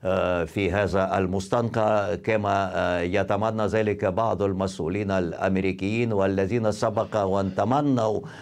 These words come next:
لروسيا أن تغرق في المستنقع السوري ك-، أو كما كان سابقًا في أفغانستان وإلى آخره. وبطبيعة الحال تركيز روسيا على تحرير منطقة دونباس وفقًا،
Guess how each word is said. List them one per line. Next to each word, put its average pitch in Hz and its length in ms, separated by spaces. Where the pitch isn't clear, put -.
لروسيا 110 1120
أن 101 120
تغرق 110 420
في - 120
المستنقع 98 640
السوري 113 640
ك-، 101 120
أو 92 500
كما 98 300
كان 104 340
سابقًا 98 540
في 92 380
أفغانستان 92 600
وإلى 95 320
آخره. 95 480
وبطبيعة 110 840
الحال 117 420
تركيز 107 480
روسيا 113 480
على 101 420
تحرير 107 540
منطقة 98 520
دونباس 98 680
وفقًا، 104 640